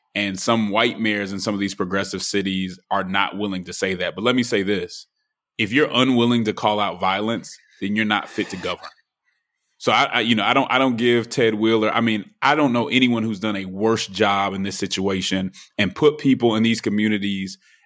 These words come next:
at risk because you didn't wanna say what you were supposed to say. And, and the, 'cause the question is, why aren't they saying it? 'Cause you wanna be cool, right? You, you don't wanna go against the narrative that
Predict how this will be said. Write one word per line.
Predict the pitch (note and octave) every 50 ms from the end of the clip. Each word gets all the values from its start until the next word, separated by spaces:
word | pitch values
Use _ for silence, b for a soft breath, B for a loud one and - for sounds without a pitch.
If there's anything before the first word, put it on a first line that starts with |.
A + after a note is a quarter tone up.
| b -
at | G#2+ G2 E2+
risk | F#2+ G2 G#2+ G#2+ G2 - - - - - - _ _ _ _ -
because | A2 - A#2 G#2+ F#2 F#2+
you | A#2 D3 D#3
didn't | D3 D3 C3 A#2+
wanna | B2 B2 A#2
say | A2 - - A2+ A2 A2+ A2
what | G2+ G#2 A2 A2 -
you | A#2+
were | A2
supposed | G#2 - - - G#2 G2 -
to | -
say. | F#2 - G2+ G#2
And, | A2 A2 -
and | - B2 A2+
the, | A#2+
'cause | - - C#3+ C3
the | A#2+
question | A#2+ - - - E3 C#3
is, | A#2
why | A#2 B2+ B2+
aren't | A#2+ C3+ D3+ C#3
they | - G#2
saying | C3 - G2 F#2+ F#2+ F#2+
it? | - - - _ _ _ _ _ _ -
'Cause | - C#3+ C3 C3+
you | E3+ E3+
wanna | F3 E3+ E3+
be | E3 E3+ E3
cool, | - G#3 G#3+ A#3+ E3+ A#2+ F#2 F2 - -
right? | C#3 B2 C#3 C3
You, | A#2+ C3+ D#3 E3 D#3+ -
you | A2+ B2+ D3+
don't | E3 D#3+ D3+
wanna | D3+ D#3 D3 C#3
go | C3 C#3 C3+ C3+
against | C3+ C#3 C3+ B2+ -
the | A#2+ A#2
narrative | A#2 B2 B2+ C3+ C#3 C3 B2 A#2+ A#2 G#2+ G2
that | A2 G#2+ G#2 G2